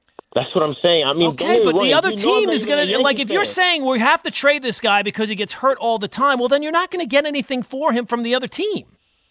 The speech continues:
Speaker 1: No,
Speaker 2: He's
Speaker 1: no, no, see,
Speaker 2: twenty-seven
Speaker 1: you're,
Speaker 2: years
Speaker 1: you're,
Speaker 2: old or twenty-eight years old.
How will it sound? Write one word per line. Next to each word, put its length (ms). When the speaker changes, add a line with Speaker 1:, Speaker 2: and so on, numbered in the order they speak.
Speaker 1:
No, 140
Speaker 2:
He's 100
Speaker 1:
no, 60
no, 20
see, 80
Speaker 2:
twenty-seven 520
Speaker 1:
you're, 120
Speaker 2:
years 100
Speaker 1:
you're, 80
Speaker 2:
old 160
or 60
twenty-eight 460
years 220
old. 440